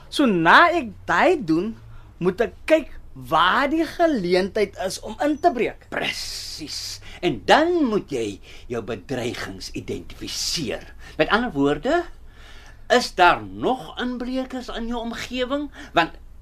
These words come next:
Speaker 2: jy kan nie inbreek waar 'n ander man alreeds besig is nie.
Speaker 1: Jo, as ek kon, sou ek nou alles neergeskryf het.
Speaker 2: Nee, is nie nodig nie, Ferreira. Stoor dit net in jou agterkop.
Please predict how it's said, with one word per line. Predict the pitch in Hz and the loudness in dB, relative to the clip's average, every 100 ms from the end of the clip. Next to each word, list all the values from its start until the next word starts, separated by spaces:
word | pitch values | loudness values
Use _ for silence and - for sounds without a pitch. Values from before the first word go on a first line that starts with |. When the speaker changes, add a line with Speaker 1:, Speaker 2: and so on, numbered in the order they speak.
| - - | -18 0
Speaker 2:
jy | 196 | 0
kan | - 392 | 0 -8
nie | 403 - | -6 -6
inbreek | 214 156 151 131 | -2 0 0 2
waar | 139 | 2
'n | 135 - | 2 0
ander | 160 135 113 | -2 -2 -4
man | 107 113 | -6 -6
alreeds | 127 104 117 135 - | -6 -6 -8 -8 -8
besig | 95 - - - | -8 -10 -12 -16
is | - - | -20 -20
nie. | - - - - - - - 57 87 | -20 -20 -20 -20 -20 -18 -16 -12 0
Speaker 1:
Jo, | 117 170 - - - - - - - | 4 4 4 -12 -14 -14 -14 -14 -8
as | 139 131 | -4 -2
ek | 147 | -2
kon, | 208 220 | -4 -4
sou | - 185 | -2 -2
ek | |
nou | 190 - | -2 0
alles | 254 277 | 2 2
neergeskryf | 202 180 180 165 160 151 147 | 2 0 0 -6 -4 -6 -6
het. | 139 | -10
Speaker 2:
Nee, | 247 240 | -4 -2
is | 202 | 0
nie | 196 | 0
nodig | 139 104 - | 0 -2 -8
nie, | 92 | -14
Ferreira. | - - 139 113 147 - - - - - - - - | -14 -14 -14 -16 -16 -16 -18 -18 -18 -18 -16 -16 -14
Stoor | - - - 277 269 208 | -14 -10 -2 2 2 4
dit | 226 | 2
net | 143 226 262 | 0 -6 -6
in | 294 | -4
jou | 302 285 | -2 0
agterkop. | - - - - 269 233 - 262 226 147 | 2 0 0 -4 -4 -4 -6 0 0 0